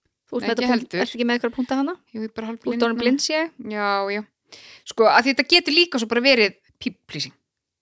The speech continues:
Speaker 1: Já.
Speaker 2: Og, já, þú veist, eins og við erum búin að koma inn á, og að því að við erum ofboðslega góð í að maska,
Speaker 1: Mm.
Speaker 2: þá erum við að people please alltaf bara, þú veist, mér langar ekki að tala um þetta,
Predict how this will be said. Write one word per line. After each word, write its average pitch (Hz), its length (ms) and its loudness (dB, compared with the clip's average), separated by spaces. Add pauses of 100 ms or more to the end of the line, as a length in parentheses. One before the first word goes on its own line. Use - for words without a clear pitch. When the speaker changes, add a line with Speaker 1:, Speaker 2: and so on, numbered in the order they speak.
(160)
Speaker 1:
Já. 170 100 -4 (800)
Speaker 2:
Og, 202 340 6 (1400)
já, 202 120 6 (160)
þú 226 140 4
veist, - 180 0
eins 226 160 -2
og - 20 2
við 226 60 0
erum - 80 -12
búin 214 80 -6
að - 60 -10
koma 185 120 -4
inn 156 80 -2
á, 170 80 4 (1200)
og 269 320 4
að 240 220 2
því 247 100 4
að 233 80 6
við 240 60 6
erum 233 120 -2 (140)
ofboðslega 220 320 -2
góð 196 80 4
í 185 60 2
að 175 80 -2
maska, 156 280 0 (520)
Speaker 1:
Mm. 180 120 -8
Speaker 2:
þá 170 80 -10
erum 196 120 0
við 196 40 0
að 208 80 -10
people 196 240 -10
please 175 240 -6
alltaf 151 320 -4
bara, 156 160 -8
þú 170 60 -10
veist, 180 100 -14
mér 185 80 -8
langar 196 160 -6
ekki 180 140 -8
að - 20 -20
tala 233 220 0
um 320 80 -2
þetta, 185 200 2